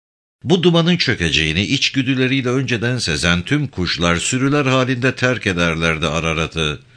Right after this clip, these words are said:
Bu dumandan ödü kopan tavşanlar girdikleri toprak deliklerin ağzını toprakla kapatırlardı.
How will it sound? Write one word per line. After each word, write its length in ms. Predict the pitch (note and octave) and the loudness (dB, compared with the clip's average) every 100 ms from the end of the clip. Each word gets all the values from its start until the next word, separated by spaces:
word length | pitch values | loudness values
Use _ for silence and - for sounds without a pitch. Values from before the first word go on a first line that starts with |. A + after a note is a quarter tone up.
| - - - - | -20 -18 -18 -4
Bu 240 | A2 F3+ | 2 4
dumandan 540 | D#3+ D#3 D#3 D3 D3 G2+ | 4 4 2 2 0 0
ödü 300 | B2+ C3 D3 | -2 -2 -2
kopan 380 | C3 A#2+ C3+ | -2 -2 -4
tavşanlar 680 | A#2 E2+ E2 - D2+ D2+ F2 | -2 -2 0 0 -2 0 0
girdikleri 680 | E2+ A2+ B2 A#2 C3 C3+ C3 | 2 2 2 0 -2 0 -2
toprak 480 | B2 B2 - B2+ F#2 | -2 -4 0 0 0
deliklerin 520 | G#2+ B2 A#2 G#2+ A2+ | -2 -2 0 0 0
ağzını 520 | G#2 E2+ D#2+ D#2 F2+ | 0 0 0 -2 -4
toprakla 600 | - G2 G2 G2+ G#2 F#2 E2 | -2 -4 -2 -4 -2 -4 -4
kapatırlardı. 1040 | E2 E2+ D#2 D#2+ D#2 D#2 D#2 C#2+ D2 D2 | -4 -4 -4 -4 -2 -2 -2 0 -2 -4